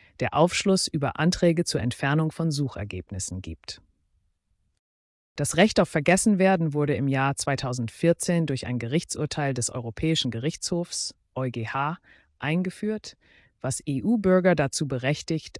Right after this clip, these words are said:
Anträge zu stellen, um bestimmte Suchergebnisse mit ihren Namen zu löschen, sofern diese veraltet, irrelevant oder übermäßig sind.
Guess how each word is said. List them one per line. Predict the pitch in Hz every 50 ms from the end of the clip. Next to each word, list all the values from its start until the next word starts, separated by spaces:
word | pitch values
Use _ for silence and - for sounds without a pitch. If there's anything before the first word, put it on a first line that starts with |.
| - _
Anträge | 147 165 196 - - 202 180 156 156 -
zu | - - 139
stellen, | - - - 143 139 143 151 151 143
um | - - 135
bestimmte | 127 123 - - 175 180 175 - 147
Suchergebnisse | 131 156 190 - - 160 139 139 143 139 - - 139 - - 139
mit | 131 127 - -
ihren | 131 123 117 117
Namen | 117 117 123 135 143 156 147
zu | - - 131
löschen, | 120 127 147 160 - - 101 85 - - _ - - - - _ _ _
sofern | - 143 - - 147 139 135
diese | 135 139 127 135 120
veraltet, | - - - - - 135 151 165 - 185 175 - - - _
irrelevant | _ 170 170 165 175 160 151 135 135 135 139 151 151 - - _ _
oder | - 151 147 135
übermäßig | - 147 135 139 131 131 127 123 - 101 - -
sind. | - - 80 76 - - - _